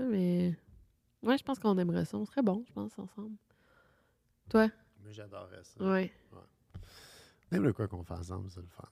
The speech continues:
Speaker 1: Ouais, je pense que ouais, on aimerait ça. Mais, euh, moi, j'en ai des questions, là.
Speaker 2: T'en as des questions ?
Speaker 1: Ben,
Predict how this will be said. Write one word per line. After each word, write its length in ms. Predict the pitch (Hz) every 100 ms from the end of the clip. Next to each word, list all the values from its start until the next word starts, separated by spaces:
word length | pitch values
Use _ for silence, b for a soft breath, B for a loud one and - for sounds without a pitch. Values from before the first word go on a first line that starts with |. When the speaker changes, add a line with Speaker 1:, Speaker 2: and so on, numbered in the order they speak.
| -
Speaker 1:
Ouais, 240 | 208 190 196 _
je 60 | -
pense 160 | 214
que 100 | 127
ouais, 160 | 185 175 196
on 100 | 185
aimerait 280 | 175 165 165
ça. 140 | - 190 b b b b
Mais, 380 | 208 208 185 180
euh, 20 |
moi, 120 | 190 392
j'en 140 | 233 214
ai 80 |
des 120 | 339 220
questions, 420 | 170 - 226 262
là. 120 | 208 226 - -
Speaker 2:
T'en 100 | 151
as 140 | 247
des 100 | 381
questions ? 560 | 359 311 - 370 349
Speaker 1:
Ben, 40 | -